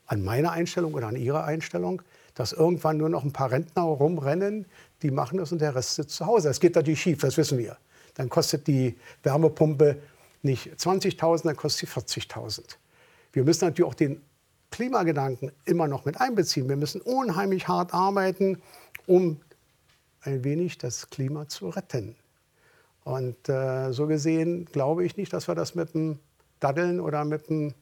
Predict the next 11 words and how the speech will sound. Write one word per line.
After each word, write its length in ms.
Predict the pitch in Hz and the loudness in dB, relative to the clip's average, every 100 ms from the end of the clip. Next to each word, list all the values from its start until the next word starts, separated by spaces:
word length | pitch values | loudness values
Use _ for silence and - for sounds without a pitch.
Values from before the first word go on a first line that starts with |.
| _ _ - | _ _ -16
Smartphone 600 | - 147 143 - 165 160 | -4 -4 -4 -2 -2 0
oder 220 | 147 143 | -2 -2
mit 220 | 143 143 | -4 -6
dem 100 | 151 151 | -6 -4
iPad 440 | 143 143 160 160 | -4 -2 -4 -2
machen 340 | 160 - 139 - | -6 -4 -8 -8
können. 300 | 131 113 110 | -8 -6 -6
Das 180 | 123 | -6
ist 180 | - 139 | -6 -8
körperliche 540 | - 143 151 143 139 139 | -6 -4 -4 -4 -4 -4
Arbeit, 400 | 127 151 185 | -2 -2 -2